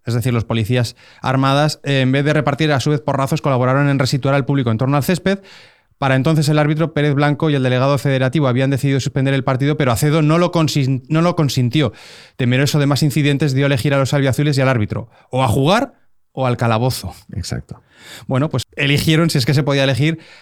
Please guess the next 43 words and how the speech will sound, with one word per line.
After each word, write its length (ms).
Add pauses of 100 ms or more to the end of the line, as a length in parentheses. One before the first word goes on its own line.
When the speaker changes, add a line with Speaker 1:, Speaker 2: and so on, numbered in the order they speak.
Speaker 1:
acabar 320
jugando 300
y, 20
como 240
tú 60
dices, 200
el 380
Español 440
acabó 380
perdiendo 420
ese 380
encuentro, 400
ese 180
derbi, 320
cinco 220
a 40
dos. 260
Hay 100
que 80
decir, 380
de 80
todas 180
maneras, 480
mm, 380
David, 240 (100)
que 120
esta 180
no 60
es 40
la 80
primera 260
vez 120
que 40
hablamos 240
del 100
Español 380 (460)
en 100
Brazalete, 440
porque 720
Speaker 2:
Ujú. 60
Speaker 1:
ya 120
lo 60
hicimos 440